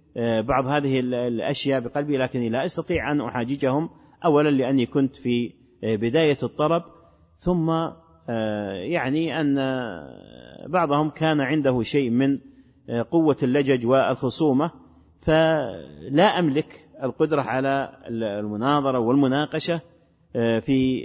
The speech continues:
آه، تلك الفترة التي رأينا فيها م-، بعض التعسف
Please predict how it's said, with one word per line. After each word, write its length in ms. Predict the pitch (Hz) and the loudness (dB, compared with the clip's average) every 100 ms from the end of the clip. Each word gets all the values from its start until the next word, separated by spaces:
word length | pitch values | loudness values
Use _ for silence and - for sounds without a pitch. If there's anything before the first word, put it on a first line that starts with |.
| 98 | -4
آه، 320 | 117 110 104 | -2 -2 -2
تلك 320 | - 160 147 | -2 -2 0
الفترة 920 | 139 117 123 113 110 107 151 156 143 131 | 0 0 -2 -4 -6 -6 -6 -4 -4 -4
التي 480 | 127 135 139 139 - _ _ - | -4 -2 -2 -4 -6 _ _ -6
رأينا 440 | 110 123 165 143 | -2 0 2 0
فيها 460 | 120 151 139 139 135 | 0 -2 0 0 -2
م-، 800 | 95 120 120 87 82 69 78 110 | -2 -2 0 -2 -8 -10 -8 2
بعض 320 | 160 131 113 | 4 4 -2
التعسف 640 | - 127 139 160 - 180 | -6 -4 -4 -4 -4 -6